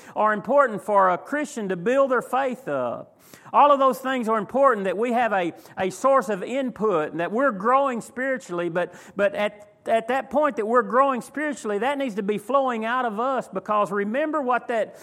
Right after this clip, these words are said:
that Sea of Galilee is, that lake at Broken Bow is? It's teeming with things that, that are alive.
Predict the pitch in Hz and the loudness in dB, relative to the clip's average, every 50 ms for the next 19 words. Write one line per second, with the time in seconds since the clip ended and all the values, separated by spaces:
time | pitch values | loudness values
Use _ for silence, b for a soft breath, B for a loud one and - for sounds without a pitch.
0 | B B B - 180 190 208 214 208 220 - - - - 254 294 277 247 196 175 | B B B -8 -4 -2 0 0 -2 -4 -6 -12 -8 -6 -2 0 0 -2 -2 -2
1 | 214 226 254 269 269 269 254 254 254 254 247 254 269 254 247 196 170 220 208 190 | -4 -2 0 0 0 -2 -2 -2 -2 -4 -4 -4 -4 -4 -4 -4 -2 -2 -2 -2
2 | - 185 190 233 262 262 262 220 - 170 190 226 254 262 - 254 233 226 240 247 | -2 -2 0 0 0 -2 -4 -6 -6 -2 0 0 0 0 -2 -2 -4 -2 0 0
3 | 240 247 262 262 262 247 240 247 B B B B B B - 277 240 - - - | 0 0 0 -2 -2 -2 -4 -6 B B B B B B -6 -6 -6 -6 -10 -6
4 | - 269 302 311 294 294 254 220 208 185 - - 233 240 240 233 220 202 160 180 | -2 -2 0 0 0 -2 -2 -2 -4 -6 -6 -6 -6 -6 -6 -6 -6 -6 -4 -2
5 | 208 190 175 - B B B B B 202 202 196 196 185 185 180 185 185 220 277 | -2 -2 -2 -4 B B B B B 0 2 4 4 4 4 2 2 4 4 4
6 | 311 311 311 269 190 151 127 123 117 113 - - | 4 2 0 -2 -2 -4 -4 -6 -8 -10 -12 -16